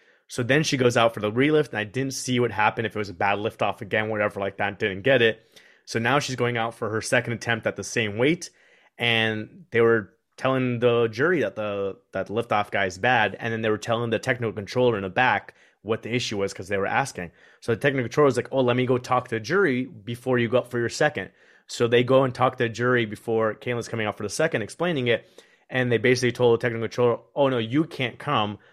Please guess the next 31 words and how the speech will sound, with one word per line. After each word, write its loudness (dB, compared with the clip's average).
The -6
coach 2
has 0
to -6
come -6
to -2
us 0
and -6
protest 0
and -6
get 0
another 0
liftoff 0
guy 0
out -2
there." -6
And -2
Sean's, 2
like, 0
asking 0
me, -4
he's -4
like, -2
"Is -6
that 4
a 4
thing?" 0
And -4
I -2
was -6
like, -4